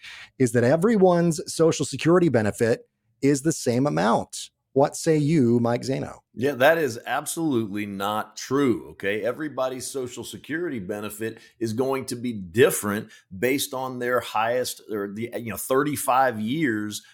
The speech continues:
Speaker 2: of employment. That's what Social Security looks at. They're gonna take all of those years that you were making, you know,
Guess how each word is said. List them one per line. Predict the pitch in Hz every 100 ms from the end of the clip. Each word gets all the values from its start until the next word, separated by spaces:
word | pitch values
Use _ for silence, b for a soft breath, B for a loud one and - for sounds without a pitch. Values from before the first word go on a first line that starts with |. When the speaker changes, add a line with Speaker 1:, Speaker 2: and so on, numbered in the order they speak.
| b
Speaker 2:
of | 117 120 117 -
employment. | 127 110 143 180 151 87
That's | - 120 -
what | 135
Social | - 127 123 127
Security | - 110 123 120 120
looks | 123 175 170 101
at. | 82 -
They're | 110
gonna | 131 139
take | - 139 135 - b b
all | - 131 151 156 156
of | 147
those | 151 139
years | 139 151 151 120
that | 131
you | 135 143
were | 135
making, | 127 135 131 135 131
you | 127
know, | 117 110